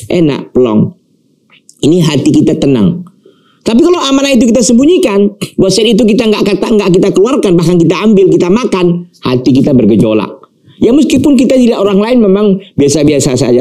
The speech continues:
tapi hati kecil kita itu sesungguhnya masih ada mata hatinya yang akan tidak tenang. Ya, hidupnya tidak akan tenang, tidurnya tidak akan tenang, bahkan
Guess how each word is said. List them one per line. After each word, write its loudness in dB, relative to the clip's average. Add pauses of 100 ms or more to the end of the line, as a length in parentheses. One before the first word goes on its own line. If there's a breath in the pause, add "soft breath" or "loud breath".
tapi 0
hati 0
kecil 0
kita 2
itu 2
sesungguhnya 0 (640 loud breath)
masih -2
ada 0
mata 0
hatinya 0
yang 0
akan -4 (240 loud breath)
tidak -2
tenang. 0 (240)
Ya, -2
hidupnya 2
tidak 0
akan 2
tenang, 0
tidurnya 2
tidak 0
akan 0
tenang, 2
bahkan -2